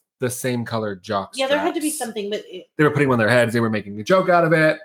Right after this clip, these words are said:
Speaker 2: When I saw that, I knew this was gonna go in a direction that I wasn't ready for it to go.
Speaker 1: <laughs> So we get back, and Claire says she's gonna switch up the rules, and it's now strip dodgeball.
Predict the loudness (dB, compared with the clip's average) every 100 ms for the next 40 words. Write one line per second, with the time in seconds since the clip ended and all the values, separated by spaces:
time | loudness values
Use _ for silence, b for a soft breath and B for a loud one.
0 | _ 0 2 2 2 2 4 2 0 0
1 | 2 0 -2 -10 -8 -6 -2 -2 -2 -4
2 | -4 -6 -8 -12 -8 -6 -2 -2 -2 -10
3 | -10 -12 -16 -12 -4 2 4 4 0 -2
4 | 0 2 2 4 2 2 -2 -4 2 2
5 | 2 -2 0 0 0 -2 -8 -20 -16 -4
6 | 0 2 0 0 0 4 6 6 4 2
7 | 0 -2 -2 -2 -2 -4 -8 -12 -4 0
8 | 0 -2 -4 -2 -4 -4 0 2 2 2